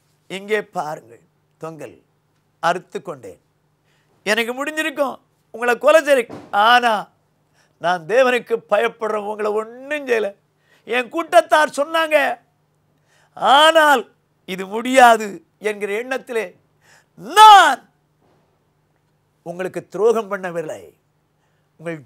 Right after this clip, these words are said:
ஜீவனை நான் காத்துக்கொள்ளத்தக்கதாய் அள-, அள-, காத்துக்கொள்ளத்தக்கதான அளவிற்கு உங்களை விட்டுவிட்டேன்" என்று சொன்னபோது சவுல் கதறுகிறான்.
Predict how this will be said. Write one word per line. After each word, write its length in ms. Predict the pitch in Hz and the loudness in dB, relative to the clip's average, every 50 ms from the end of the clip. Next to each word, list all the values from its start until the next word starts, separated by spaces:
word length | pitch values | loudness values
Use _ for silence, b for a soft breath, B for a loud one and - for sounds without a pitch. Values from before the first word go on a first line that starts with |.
| - | -14
ஜீவனை 380 | - 262 277 285 277 269 262 254 | -10 -8 -4 -4 -2 -2 -2 -2
நான் 280 | 247 240 233 214 196 | 0 0 -2 -2 -4
காத்துக்கொள்ளத்தக்கதாய் 1200 | _ - 208 214 240 208 _ - 247 180 - 233 226 226 220 - 226 214 214 226 208 208 202 202 _ - | _ -4 -2 -2 -2 -4 _ -16 -12 -6 -4 -4 -4 -4 -4 -4 -6 -6 -4 0 2 2 0 0 _ -6
அள-, 220 | 151 185 - - - | -6 -6 -6 -6 -6
அள-, 240 | - 175 190 190 180 | -4 -4 -4 -4 -4
காத்துக்கொள்ளத்தக்கதான 1120 | - 185 160 - 190 - - 214 - 220 220 214 208 - - 220 196 220 202 208 196 196 - | -4 -4 -4 -4 -6 -8 -14 -10 -8 -6 -6 -6 -6 -6 -6 -8 -6 -6 -6 -6 -6 -8 -6
அளவிற்கு 560 | - 180 180 175 175 170 175 _ - 131 123 _ _ _ _ _ _ _ _ | -6 -4 -4 -4 -6 -8 -14 _ -20 -20 -20 _ _ _ _ _ _ _ _
உங்களை 300 | - 151 156 160 151 151 | -16 -12 -12 -10 -10 -12
விட்டுவிட்டேன்" 600 | 147 _ - 156 143 123 _ - 101 87 76 _ _ _ _ _ _ _ _ _ _ _ _ _ _ _ _ _ _ _ _ _ _ _ _ _ _ _ _ _ _ _ _ _ _ _ _ | -14 _ -14 -14 -14 -14 _ -20 -20 -20 _ _ _ _ _ _ _ _ _ _ _ _ _ _ _ _ _ _ _ _ _ _ _ _ _ _ _ _ _ _ _ _ _ _ _ _ _
என்று 300 | 127 147 165 156 151 151 | -16 -16 -14 -14 -16 -18
சொன்னபோது 920 | 135 - - 151 156 180 214 247 254 220 175 185 190 175 170 147 - _ _ _ _ _ _ _ _ _ _ _ _ _ _ _ _ _ _ _ _ _ _ | -18 -16 -14 -14 -14 -12 -8 -6 -6 -4 -2 -4 -4 -4 -6 -12 -18 _ _ _ _ _ _ _ _ _ _ _ _ _ _ _ _ _ _ _ _ _ _
சவுல் 480 | _ - - - - 302 311 311 302 214 | _ -12 -6 0 2 2 2 2 0 -2
கதறுகிறான். 560 | - 240 233 226 226 208 170 131 101 90 | 0 0 0 0 -4 -8 -8 -14 -18 -18